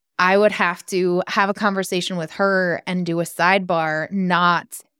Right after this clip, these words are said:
talk about that in front of the team or, you know, those kinds of things. It is so important to actually respect one another, to treat each other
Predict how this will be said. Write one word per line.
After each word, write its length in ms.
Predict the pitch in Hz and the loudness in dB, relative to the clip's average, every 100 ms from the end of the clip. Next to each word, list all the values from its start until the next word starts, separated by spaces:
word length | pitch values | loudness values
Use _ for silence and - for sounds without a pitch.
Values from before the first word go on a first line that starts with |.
| _ - | _ -4
talk 300 | 208 170 190 | 0 2 0
about 260 | 156 160 | -2 0
that 200 | 156 151 | 0 0
in 100 | 240 | 0
front 260 | 226 320 403 | 2 2 2
of 60 | |
the 100 | 302 | -2
team 480 | 240 240 196 170 160 | -2 -2 -2 -4 -8
or, 440 | - 226 208 202 - | -4 0 0 0 -2
you 120 | 226 | 0
know, 180 | 208 185 | 2 2
those 240 | 190 214 | 2 0
kinds 280 | - 214 220 | -2 -4 -2
of 100 | 214 | -4
things. 340 | - 220 180 - | -6 -6 -6 -4
It 160 | 208 | 0
is 340 | 208 220 214 - _ _ _ _ _ _ - | 0 0 -2 -6 _ _ _ _ _ _ -16
so 440 | - - 240 208 | -12 0 4 6
important 640 | 233 240 214 214 - 196 180 | 6 4 2 0 0 -4 -2
to 280 | - 190 180 - | 0 0 0 -2
actually 560 | 165 175 - 185 180 | -2 0 0 0 0
respect 800 | 175 165 - - 151 156 _ - - | 0 -4 -6 -8 -6 -6 _ -20 -14
one 240 | 202 190 175 | -6 -4 -2
another, 520 | 170 156 160 160 156 | -4 -2 -2 -2 -4
to 480 | - - 196 180 175 | -8 -6 -4 -4 -4
treat 400 | - - 202 185 | -8 -8 -4 -4
each 240 | 185 185 | -4 -2
other 540 | 175 170 165 165 165 | -2 2 2 2 -2